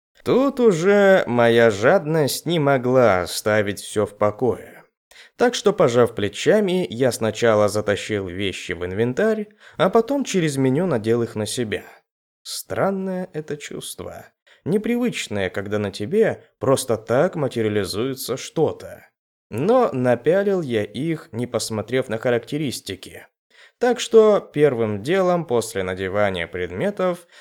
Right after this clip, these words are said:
я начал их изучать. Шлем железный. Качество обычное. Защита двадцать. Требование уровень пять. Сила восемь, выносливость десять.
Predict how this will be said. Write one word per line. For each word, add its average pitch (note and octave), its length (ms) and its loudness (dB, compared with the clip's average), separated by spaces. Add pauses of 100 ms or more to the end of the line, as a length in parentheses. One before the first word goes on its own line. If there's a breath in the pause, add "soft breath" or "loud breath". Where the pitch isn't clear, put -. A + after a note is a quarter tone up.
я A2 220 0
начал B2+ 360 -2
их B2 200 -4
изучать. - 880 -8 (800)
Шлем B2+ 680 0
железный. G#2+ 920 2 (260)
Качество F#3 580 2
обычное. C#3+ 920 -4 (300)
Защита G2+ 540 -6
двадцать. - 800 -4 (320)
Требование F3 920 0
уровень A#2 480 0
пять. - 500 -4 (220)
Сила G2 640 -4
восемь, G#2 640 -4 (240 soft breath)
выносливость C3+ 760 -2
десять. - 640 -8